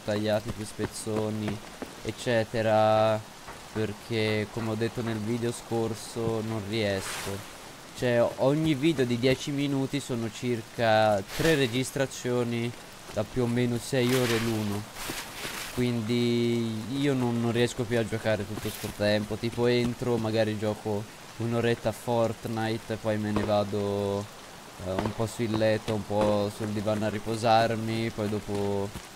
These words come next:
qualche oretta ritorno, gioco magari di nuovo un'oretta a Fortnite, poi richiudo e così via. Per adesso è tutto così, eh, non tanto perché,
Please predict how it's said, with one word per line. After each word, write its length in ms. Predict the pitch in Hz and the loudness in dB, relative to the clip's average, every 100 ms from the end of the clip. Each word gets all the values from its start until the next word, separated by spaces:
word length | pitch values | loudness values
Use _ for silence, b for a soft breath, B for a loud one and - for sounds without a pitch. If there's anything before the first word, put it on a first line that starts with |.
| - - | -16 -6
qualche 300 | 117 110 120 | -2 0 2
oretta 300 | 117 117 120 | 2 2 0
ritorno, 840 | 110 110 127 120 110 113 117 117 113 | -2 0 2 2 0 -2 0 0 -2
gioco 220 | 110 113 113 | -2 -4 -2
magari 380 | 110 110 110 | -2 0 0
di 40 | 110 | 0
nuovo 200 | 110 110 | -2 -2
un'oretta 440 | 113 113 113 - | 0 2 0 0
a 60 | 110 | -4
Fortnite, 1200 | - 123 117 123 - 120 117 113 117 - 120 117 - - - - - | 0 0 2 0 -4 -2 0 0 -2 -2 -2 -2 -6 -16 -12 -6 -2
poi 260 | 117 110 | 0 2
richiudo 960 | 107 110 - 135 123 120 123 120 120 117 - - - - - - - - - - - - | 0 0 2 4 4 4 4 6 6 4 2 0 0 0 0 0 0 0 0 0 0 2
e 40 | 120 | 2
così 300 | 123 117 110 | 2 2 2
via. 280 | 107 101 104 | 4 4 4
Per 160 | 117 | 2
adesso 360 | 117 120 120 - | 2 2 0 0
è 40 | |
tutto 320 | 110 123 - 113 | -2 -2 -2 -2
così, 520 | 139 139 165 175 139 - - - - - - - - 87 | -2 2 6 6 4 -4 -16 -16 -16 -16 -16 -16 -12 -8
eh, 760 | 90 92 90 90 90 - - 98 107 107 | -4 -4 -4 -4 -4 -4 -6 -6 -4 2
non 380 | 143 170 170 - | 6 6 6 2
tanto 380 | 151 143 151 151 | 4 6 4 0
perché, 640 | 117 120 113 135 127 127 | 0 0 0 0 2 2